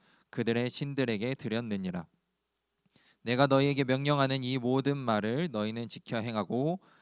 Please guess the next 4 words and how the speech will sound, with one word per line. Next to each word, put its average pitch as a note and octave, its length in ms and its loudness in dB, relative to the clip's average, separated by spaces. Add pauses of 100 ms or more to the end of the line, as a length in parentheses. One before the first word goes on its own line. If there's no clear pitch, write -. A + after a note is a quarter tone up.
(200)
그것에 A2+ 640 -2
가감하지 G2 800 -4
말지니라. G2 920 -4 (580)
아멘. F#2 880 -4